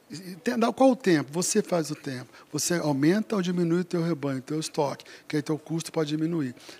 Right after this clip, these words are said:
Não, não deixa melhorar, não te-, não deixa investir, não vai investir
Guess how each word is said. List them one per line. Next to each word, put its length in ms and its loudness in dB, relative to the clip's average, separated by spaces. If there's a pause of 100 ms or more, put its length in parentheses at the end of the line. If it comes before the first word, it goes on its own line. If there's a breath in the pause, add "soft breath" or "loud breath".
Não, 400 2
não 260 2
deixa 400 2 (240)
melhorar, 560 4 (680 loud breath)
não 180 4
te-, 120 -2
não 180 4
deixa 240 2
investir, 680 -2
não 120 4
vai 160 4
investir 420 -2